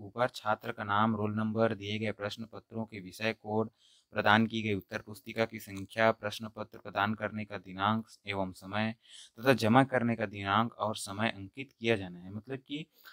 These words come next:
आपको जो भी प्रश्न पत्र और उत्तर पुस्तिका दिए जाएंगे, वो एक लिफाफे में बंद करके दिए जाएंगे। ठीक है, इस लिफाफे में क्या क्या होंगे? तो वो होंगे आपके प्रश्न पत्र होंगे, जितने भी सब्जेक्ट हैं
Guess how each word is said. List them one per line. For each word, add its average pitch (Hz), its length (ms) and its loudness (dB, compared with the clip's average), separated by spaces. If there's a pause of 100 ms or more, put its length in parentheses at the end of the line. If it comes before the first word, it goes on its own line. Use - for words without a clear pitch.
(160)
आपको 120 280 2
जो 123 120 4
भी 127 100 0
प्रश्न 123 280 -2
पत्र 123 280 -6
और 113 100 2
उत्तर 117 200 -4
पुस्तिका 113 440 -10
दिए 101 240 4
जाएंगे, 117 360 6
वो 117 160 2
एक 117 180 2
लिफाफे 104 420 -8
में 110 120 -4
बंद 104 220 -6
करके 113 260 -8
दिए 113 220 -2
जाएंगे। 117 400 0 (140)
ठीक 113 180 -14
है, 147 140 -4 (320)
इस 131 160 -2
लिफाफे 131 380 0
में 143 140 -2
क्या 127 200 2
क्या 139 180 0
होंगे? 139 340 2 (300)
तो 143 140 4
वो 131 220 6
होंगे 135 240 4
आपके 131 280 6
प्रश्न 107 340 -6
पत्र 117 300 -8
होंगे, 123 420 0 (180)
जितने 101 300 -8
भी 113 80 0
सब्जेक्ट 107 480 -6
हैं 113 180 -6